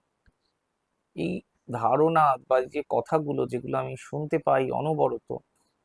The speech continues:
তার জন্য আংটি পরতে হবে, মাদুলি ধারণ করতে হবে, এটি করলে তিনি আর দেখতে পাবেন না,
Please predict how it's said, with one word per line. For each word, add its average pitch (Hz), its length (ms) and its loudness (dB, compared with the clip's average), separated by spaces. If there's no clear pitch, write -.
তার 135 200 8
জন্য 151 260 -2
আংটি 143 400 0
পরতে 147 360 -4
হবে, 120 320 -4
মাদুলি 143 440 0
ধারণ 131 340 2
করতে 131 340 -6
হবে, 120 240 -6
এটি 160 260 -2
করলে 170 300 4
তিনি 156 260 -2
আর 156 140 2
দেখতে 139 260 -6
পাবেন 131 380 0
না, 113 100 -8